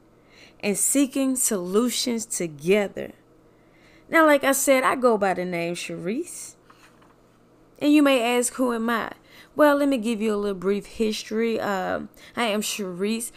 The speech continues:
from Mississippi, Kansas City. Okay. All right. I am the author and poet of If I Never Speak Again. Uh, I am the owner of Daddy's Daughter,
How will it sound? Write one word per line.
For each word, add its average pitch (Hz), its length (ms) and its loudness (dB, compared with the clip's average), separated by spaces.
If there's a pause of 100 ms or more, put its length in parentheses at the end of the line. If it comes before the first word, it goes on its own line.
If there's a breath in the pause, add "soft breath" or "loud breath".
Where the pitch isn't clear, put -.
(140 loud breath)
from 311 500 6
Mississippi, 190 800 -4 (280 loud breath)
Kansas 185 840 -4
City. 185 540 -4
Okay. 254 440 -4 (420 loud breath)
All 240 160 4
right. 262 320 2 (220 loud breath)
I 240 180 4
am 233 320 -2
the 226 260 0
author 240 540 -2 (760)
and 285 240 0
poet 226 400 0
of - 180 -4
If 175 180 -2
I 190 100 2
Never 214 220 -2
Speak 208 300 -4
Again. 165 560 -8 (400 loud breath)
Uh, 180 400 0
I 180 140 -2
am 175 220 -2
the 180 140 -2
owner 185 300 -2
of 175 300 -4
Daddy's 175 440 -2
Daughter, 175 520 -4